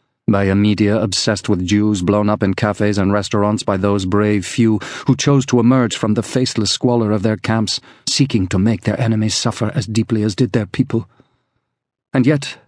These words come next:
though Ibrahim respected their courage and understood its purpose, he could not easily conceive of taking women and children with him to their doom. He must be grateful that he had been sent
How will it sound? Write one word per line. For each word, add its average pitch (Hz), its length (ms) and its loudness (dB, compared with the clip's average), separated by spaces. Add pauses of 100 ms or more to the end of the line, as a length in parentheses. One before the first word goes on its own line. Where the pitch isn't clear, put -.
(120)
though 120 320 2
Ibrahim 131 540 2
respected 113 500 -2
their 104 140 0
courage 117 360 0
and 113 140 2
understood 120 480 2
its 110 140 -2
purpose, 147 420 -2 (560)
he - 100 -8
could 151 160 0
not 180 220 0
easily 143 380 2
conceive 135 440 -2
of 104 140 -4
taking 117 340 0
women 120 240 0
and 98 140 -2
children 107 400 0
with 120 140 -2
him 85 160 -2
to - 160 -6
their 104 140 -2
doom. 110 360 -4 (920)
He - 100 0
must 120 200 0
be 123 100 0
grateful 131 440 0
that 98 240 -4
he 131 100 0
had 110 100 -4
been 113 200 -2
sent 113 300 -4